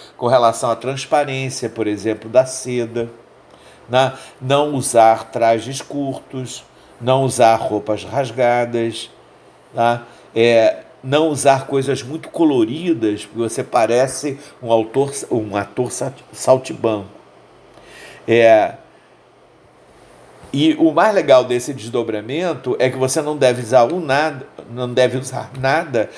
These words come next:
que possa provocar a atenção das pessoas, tá?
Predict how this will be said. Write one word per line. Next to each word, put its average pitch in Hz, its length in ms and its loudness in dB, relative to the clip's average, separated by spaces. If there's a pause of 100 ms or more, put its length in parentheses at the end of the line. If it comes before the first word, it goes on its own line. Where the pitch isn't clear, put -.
(220)
que 135 100 0
possa 139 440 2
provocar 131 1000 0 (140)
a 127 180 2
atenção 131 520 -2
das 123 160 -6
pessoas, 101 680 -8 (800)
tá? 120 280 0